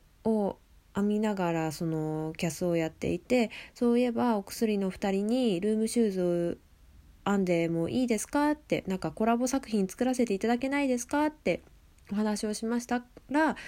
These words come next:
あの、たくまくんが快くね、「あ、いいですよ、お願いします」って話になりまして、で、まあ、私、一応、代名詞というか、その時使っ-、作ってた、自分の中でね、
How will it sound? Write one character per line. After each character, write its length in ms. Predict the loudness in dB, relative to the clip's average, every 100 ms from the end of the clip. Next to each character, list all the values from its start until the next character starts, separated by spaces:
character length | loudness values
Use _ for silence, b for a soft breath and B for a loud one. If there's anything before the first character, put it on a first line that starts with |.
| B B
あ 80 | -2
の、 120 | 0
た 120 | 0
く 80 | -2
ま 140 | -2 -4
く 100 | -4
ん 60 |
が 80 | -6
快 520 | -8 -6 -2 0 0
く 100 | -2
ね、 180 | -2 -2 0
「あ、 140 | 0
い 80 | 2
い 20 |
で 80 | 0
す 140 | -2
よ、 60 | -4
お 20 |
願 240 | -2 -2 -2
い 20 |
し 140 | -2
ま 140 | -4 -2
す」 120 | -2
っ 60 |
て 100 | -2
話 300 | -6 -6 -4
に 80 | -4
な 80 | -4
り 100 | -4
ま 220 | -2 -4
し 80 | -2
て、 200 | -2 -2 B B B
で、 160 | 0 2
ま 300 | 2 0 0
あ、 40 |
私、 760 | -2 -2 -4 -2 -2 0 -2 -4
一 380 | -10 -6 0 2
応、 420 | 2 0 0 -4 -8 _ _ -4
代 220 | 0 2
名 200 | 2 0
詞 80 | 0
と 100 | -2
い 80 | -2
う 80 | -2
か、 200 | -4 -8
そ 140 | -2
の 100 | -2
時 220 | 0 -4 -6
使 240 | -4 -2
っ-、 60 | -2 -10
作 240 | -4 -2 -2
っ 20 |
て 300 | -2 -4 -2
た、 300 | -2 -4 -6 B B B -4
自 80 | 0
分 140 | 0
の 80 | 0
中 180 | 0 0
で 80 | 0
ね、 160 | -2